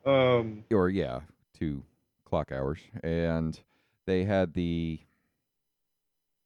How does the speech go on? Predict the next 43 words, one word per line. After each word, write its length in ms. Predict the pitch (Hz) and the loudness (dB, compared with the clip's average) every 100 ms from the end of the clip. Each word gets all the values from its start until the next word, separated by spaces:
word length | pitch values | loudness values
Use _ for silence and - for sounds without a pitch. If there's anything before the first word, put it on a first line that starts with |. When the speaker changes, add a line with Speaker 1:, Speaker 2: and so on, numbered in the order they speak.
| _ - | _ -6
Speaker 2:
they 100 | 143 | -4
answered 240 | 196 175 | -2 2
a 40 | 160 | 4
bunch 200 | 170 - | 4 6
of 60 | |
questions 500 | - 160 - 170 165 | 6 6 4 0 0
and 260 | 123 139 139 | 2 4 2
set 280 | - 135 139 | 2 4 4
up 120 | - | 4
what 180 | 120 123 | 2 4
will 140 | 131 | 4
happen 280 | 135 135 127 | 2 2 0
next 280 | 123 - - | -2 -4 -2
year. 180 | 127 90 | 2 2
Uh, 220 | 87 87 | 2 -2
kind 260 | - 104 101 | -2 -2 -2
of 100 | - | -2
like 200 | 98 95 | -2 0
when 120 | 101 | 0
we 80 | 98 | 2
left 300 | 117 113 107 | 0 0 0
last 300 | 104 98 101 | 0 0 -2
week's 220 | 87 - | -2 -2
episode, 500 | - 95 85 80 82 | -2 -2 2 2 2
we 280 | 85 82 82 | 0 0 0
weren't 340 | 80 92 - | 0 0 -2
sure 260 | - 98 90 | 0 2 2
if 140 | - | 0
they 100 | 87 | -2
had 120 | 82 78 | -2 0
renewed, 440 | 82 95 87 80 | 0 2 2 0
but 120 | 85 | -4
they 100 | 92 | -4
actually 360 | 95 98 - 87 | -4 -6 -6 -2
had 160 | 90 82 | 0 0
renewed 300 | 85 85 78 | 0 0 -2
that 140 | 80 | -2
evening. 320 | 92 76 76 | -2 -4 -2
I 120 | 78 | -2
just 240 | 69 69 - | -4 -8 -10
missed 240 | 82 - | -12 -6
that 160 | 76 60 | -6 -4
news. 420 | 71 71 90 | -4 -4 -6